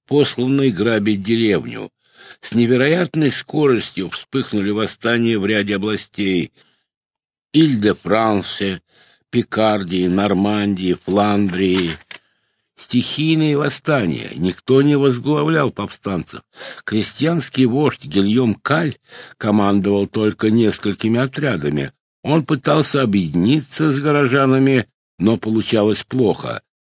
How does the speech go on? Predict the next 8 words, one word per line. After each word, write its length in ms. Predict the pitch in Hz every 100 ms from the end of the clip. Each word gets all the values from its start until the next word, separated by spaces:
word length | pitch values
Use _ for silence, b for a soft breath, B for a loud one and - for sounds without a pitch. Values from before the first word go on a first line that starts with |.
| _ 78
Богатые 640 | 101 208 170 180 175 151
парижане 640 | 151 147 131 147 160 156
пытались 640 | 135 135 - 139 143 131 120
натравить 560 | 120 - 117 127 131
крестьян 680 | - 117 - - 123 135 123
на 200 | 120 117
армию 460 | 98 110 117 123 123
дофина, 680 | 139 135 165 151 92 71